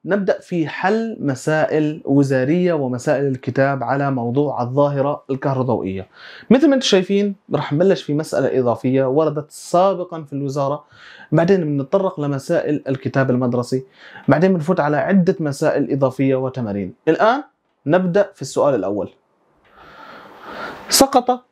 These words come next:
ضوء طاقة الفوتون الواحد منه، يعني هي بدي طاقة الفوتون، هيها، هاي طاقة الفوتون. ممتاز. على مهبط خلية كهروضوئية.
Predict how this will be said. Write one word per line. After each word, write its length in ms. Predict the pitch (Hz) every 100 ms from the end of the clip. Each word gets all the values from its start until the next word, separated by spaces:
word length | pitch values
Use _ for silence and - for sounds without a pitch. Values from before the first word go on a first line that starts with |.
| _ _ -
ضوء 420 | 139 180 208 196 - _ _ _ _
طاقة 480 | 185 196 190 196 202 - _ _ _
الفوتون 480 | 139 135 139 160 151
الواحد 420 | 131 139 139 123
منه، 260 | 123 127 180 _
يعني 240 | 180 208
هي 60 | 208
بدي 200 | 196 170
طاقة 280 | 170 185 175
الفوتون، 380 | 165 156 143 120 -
هيها، 300 | 123 113 113 _ _
هاي 260 | - 143 143
طاقة 460 | 123 147 147 - - _ _ _ _ _ _ - - - - -
الفوتون. 420 | 139 131 - 113 - _ _ _ - -
ممتاز. 540 | 160 190 208 151 - - - - - - - -
على 400 | 139 175 175 175
مهبط 520 | 220 196 175 190 -
خلية 420 | - - 156 170 156
كهروضوئية. 680 | 143 147 135 117 120 101